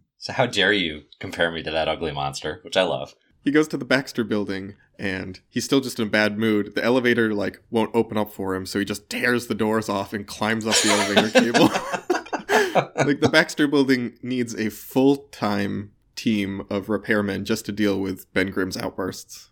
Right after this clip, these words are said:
Speaker 2: Like, literally every issue has him tearing down walls or doors or machinery in the Baxter Building.
Speaker 1: Yeah, I do think this is the year where, like, Ben is so obviously my favorite character.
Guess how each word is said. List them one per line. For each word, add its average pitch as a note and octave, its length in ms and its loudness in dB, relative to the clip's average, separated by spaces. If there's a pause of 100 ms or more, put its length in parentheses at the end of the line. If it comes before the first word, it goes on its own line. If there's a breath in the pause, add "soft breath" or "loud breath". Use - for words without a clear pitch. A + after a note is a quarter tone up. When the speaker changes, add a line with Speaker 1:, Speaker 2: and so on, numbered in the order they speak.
Speaker 2:
Like, A2+ 140 -2
literally C#3 440 6
every B2 420 0
issue A2+ 300 -2
has G2+ 220 -2
him G2+ 380 -4 (720 soft breath)
tearing A#2 380 2
down G2+ 280 0
walls G#2+ 560 2 (100)
or F#2+ 340 -2
doors A2 480 4
or F#2 220 -2
machinery G2 580 0
in G#2+ 200 2
the G2 60 0
Baxter G#2 380 -2
Building. B2 340 -2 (400 loud breath)
Speaker 1:
Yeah, E2 300 2
I A#2 80 2
do C3+ 140 -2
think D#3 180 -6
this G#2+ 180 -2
is G#2+ 120 -6
the F#2 80 -8
year E2 220 -4
where, D#2+ 220 -2
like, D2+ 320 -8 (180)
Ben F2 220 0
is E2 160 0
so D#2+ 300 2
obviously E2 1000 -2
my D#2 200 -6
favorite D2 640 -6
character. A2 540 -4